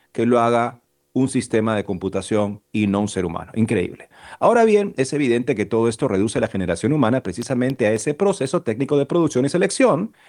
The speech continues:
que Vatican News critica en relación con la inteligencia artificial.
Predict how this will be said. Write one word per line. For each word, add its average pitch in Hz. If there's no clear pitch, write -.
que -
Vatican 120
News 127
critica 170
en 104
relación 110
con 190
la 202
inteligencia 143
artificial. 185